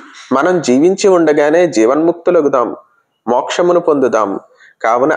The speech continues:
ఆ భగవానుని పరిపూర్ణంగా సర్వస్వ శరణాగతి అంటూ వేడుతూ,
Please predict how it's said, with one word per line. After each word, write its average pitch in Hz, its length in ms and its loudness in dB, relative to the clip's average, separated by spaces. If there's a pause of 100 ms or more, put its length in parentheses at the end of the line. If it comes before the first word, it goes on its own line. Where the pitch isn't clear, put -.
ఆ 113 120 -2
భగవానుని 131 680 0
పరిపూర్ణంగా 165 960 0
సర్వస్వ 143 640 -4
శరణాగతి 165 840 0
అంటూ 156 320 0
వేడుతూ, 139 560 0